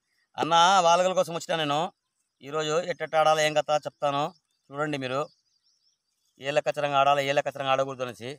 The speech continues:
బాగా నిదానంగా గమనించండి। నేను వాళ్ళ కోసం వచ్చినా అన్న। ఇది వచ్చి షిమానియా రాడ్, టూ పీస్ రాడ్, ఏడు అడుగులది, సాత్ ఖతం కాబీ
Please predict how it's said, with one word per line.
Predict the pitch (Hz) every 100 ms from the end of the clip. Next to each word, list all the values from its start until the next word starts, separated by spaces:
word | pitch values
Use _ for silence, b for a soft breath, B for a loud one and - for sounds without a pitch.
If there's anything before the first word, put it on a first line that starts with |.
| _ _ - _ _ 127
బాగా | 135
నిదానంగా | 131 139 151 139
గమనించండి। | 127 131 127 113 113 - _ _ _ _ _ _ _ _ _ -
నేను | 151 175
వాళ్ళ | 165 180 180
కోసం | 180 175
వచ్చినా | - 156
అన్న। | 139 143 165 _ _ _ _ _ _ -
ఇది | 147
వచ్చి | 156 156
షిమానియా | 165 175 175 165
రాడ్, | 165 143 156 - _ _ _ _ _ _ _ _ _
టూ | 165
పీస్ | 165 156
రాడ్, | 156 131 - _ _
ఏడు | 147 170
అడుగులది, | 165 170 147 120 _ _ _ _ - - _ _ _ _ _ -
సాత్ | 160 -
ఖతం | 180 196 196
కాబీ | 190